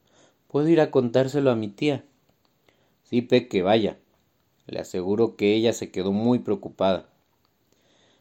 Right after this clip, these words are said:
Mi tío estaba tomando su café muy tranquilo cuando yo entré en la cocina y me senté a su lado.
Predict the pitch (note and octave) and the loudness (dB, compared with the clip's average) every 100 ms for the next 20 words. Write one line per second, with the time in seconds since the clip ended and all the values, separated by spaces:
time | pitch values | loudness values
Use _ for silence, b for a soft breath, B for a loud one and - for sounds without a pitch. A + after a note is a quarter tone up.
0 | _ - F#2 - B2+ G2 G2 _ F2+ - | _ -16 -12 -4 -2 -2 -6 _ -18 -6
1 | G2+ A2 A2 G2 F2+ F#2 G2 F#2+ - E2 | -2 -2 -2 -6 -4 -6 -8 -10 -12 -10
2 | F2+ F#2 A2 A2+ G#2+ G#2+ G2+ F2+ D#2+ D#2+ | -8 -6 -6 -6 -8 -10 -10 -10 -10 -12
3 | _ _ - E2+ E2+ E2+ G2 G2 G#2 G2+ | _ _ -12 -10 -8 -4 -4 -4 -4 -2
4 | F#2+ - D#2+ - F2+ G2 A2 G2 F2 D#2 | -4 -4 -12 -10 -10 -10 -10 -12 -12 -12
5 | - D#2 F2+ F2 F#2 F#2 G2 - | -14 -14 -14 -14 -12 -8 -6 -8